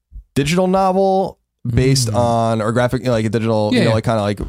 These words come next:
Speaker 1: uh, Danganronpa, I think, based on an anime, but I could be wrong.
Speaker 2: The art looks cool.
Speaker 1: Uh, sixteen bronze, fifteen silver, four gold, and a platinum.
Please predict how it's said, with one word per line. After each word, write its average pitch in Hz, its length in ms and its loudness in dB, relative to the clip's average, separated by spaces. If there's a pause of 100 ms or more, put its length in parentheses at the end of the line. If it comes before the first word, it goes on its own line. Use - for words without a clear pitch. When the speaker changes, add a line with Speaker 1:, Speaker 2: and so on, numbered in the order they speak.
Speaker 1:
uh, 101 160 -2
Danganronpa, 107 480 -2
I 107 140 -2
think, 123 260 -2
based 113 280 -2
on 101 500 -4
an 101 240 -10
anime, 120 380 -4 (240)
but 92 80 -4
I 95 60 -2
could 104 120 -2
be 101 60 0
wrong. 127 240 -2
Speaker 2:
The 131 120 -2
art 110 140 -4
looks 123 140 -6
cool. 92 160 -6 (580)
Speaker 1:
Uh, 139 540 2 (140)
sixteen 220 500 0
bronze, 175 300 0
fifteen 165 260 0
silver, 139 320 2
four 147 260 0
gold, 123 300 0
and 110 100 -2
a 104 60 -2
platinum. 82 520 -2